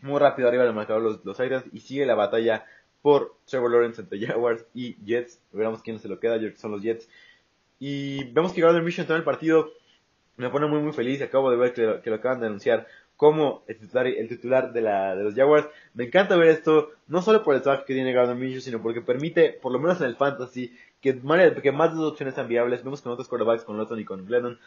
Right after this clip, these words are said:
solamente Robinson y Chark a veces, pero vemos que Chark baja mucho, mucho, mucho. Son viables,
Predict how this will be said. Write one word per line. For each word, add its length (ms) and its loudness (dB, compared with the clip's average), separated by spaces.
solamente 560 0
Robinson 500 2
y 240 -12
Chark 460 6
a 100 4
veces, 400 0
pero 320 -4
vemos 180 -14
que 60 -20
Chark 260 -6
baja 240 -4
mucho, 280 -12
mucho, 200 -12
mucho. 240 -8
Son 200 -2
viables, 500 8